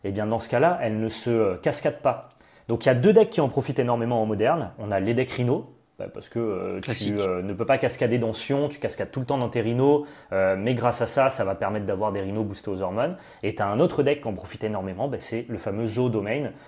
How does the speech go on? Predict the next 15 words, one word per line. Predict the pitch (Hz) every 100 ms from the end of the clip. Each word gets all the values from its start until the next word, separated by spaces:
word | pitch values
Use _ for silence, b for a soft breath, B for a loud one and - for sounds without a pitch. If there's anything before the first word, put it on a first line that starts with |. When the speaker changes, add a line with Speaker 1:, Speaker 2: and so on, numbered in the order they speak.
| B -
Speaker 1:
euh, | 98
qui | 95 - 110
est, | 117
euh, | 101 92
le | 95 95
deck | 95 113
qui | - 104
joue, | 95 110
euh, | 95
des | 101
Ragavan, | 101 104 98 110 117
des | 104
Cavru | 107 95 104
territoriaux, | 98 95 98 90 104 120
euh, | 120